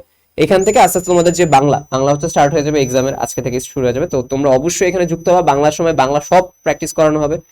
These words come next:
এরকম কুইকলি, just ঘুরবা, দেখবা, এরকম ভাবে করবা। লাভটা কি? খুব কুইকলি তুমি প্রিপারেশন নিতেছো, এই দেখো, খুব কুইকলি প্রিপারেশন নিতেছো, দেখছো? এবং প্রত্যেকটা জিনিস দেখো দেয়া আছে এখানে সুন্দর মতো। So এই জিনিসটা তোমাদের জন্য খুবই ইম্পর্টেন্ট। এখানে প্রত্যেকটা নোটিশ পেয়ে যাবা,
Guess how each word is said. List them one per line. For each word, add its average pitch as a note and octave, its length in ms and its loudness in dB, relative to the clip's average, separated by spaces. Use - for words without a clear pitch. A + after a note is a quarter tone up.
এরকম F3+ 220 -2
কুইকলি, A#3+ 340 0
just F3+ 200 2
ঘুরবা, F#3+ 380 2
দেখবা, E3+ 260 2
এরকম D#3+ 260 2
ভাবে D3 160 2
করবা। A#2 320 -4
লাভটা F3 320 4
কি? B3 100 -4
খুব - 180 -8
কুইকলি G#3 260 0
তুমি F3+ 160 4
প্রিপারেশন D3 400 0
নিতেছো, A#2+ 220 -4
এই B2+ 60 0
দেখো, A2+ 220 -6
খুব F3 120 -6
কুইকলি G3+ 300 0
প্রিপারেশন C#3 300 0
নিতেছো, B2 220 -4
দেখছো? - 280 -4
এবং F#3+ 380 0
প্রত্যেকটা G#3 340 0
জিনিস C#3+ 240 0
দেখো E3+ 180 -2
দেয়া C3+ 200 2
আছে A#2 140 -4
এখানে B2 120 -6
সুন্দর D3 240 -2
মতো। A2 220 -10
So C#4 120 2
এই A3 180 4
জিনিসটা G3+ 320 2
তোমাদের D#3 240 0
জন্য F3 140 0
খুবই F3+ 260 -4
ইম্পর্টেন্ট। G3 520 2
এখানে F3 180 -2
প্রত্যেকটা F#3 320 -2
নোটিশ F3+ 380 -2
পেয়ে F#3+ 200 2
যাবা, G3 280 2